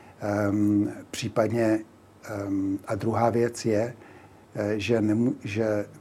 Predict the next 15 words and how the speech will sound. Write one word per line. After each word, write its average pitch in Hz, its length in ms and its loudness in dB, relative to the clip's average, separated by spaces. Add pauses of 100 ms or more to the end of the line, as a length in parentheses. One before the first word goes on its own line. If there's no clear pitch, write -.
(100)
většina 120 480 2
těchto, 117 640 2 (180)
těchto 117 280 2
dezinformací 117 880 0
je 120 80 4
poté 120 460 0 (460)
nejenom 127 340 6
rozšiřována, 92 680 -4 (120)
ale 101 200 -4
zveličována 120 800 0
na 120 120 -2
sociálních 123 560 0
sítích. - 380 -4 (840)
Ehm, 98 640 2 (100)
a 95 180 -6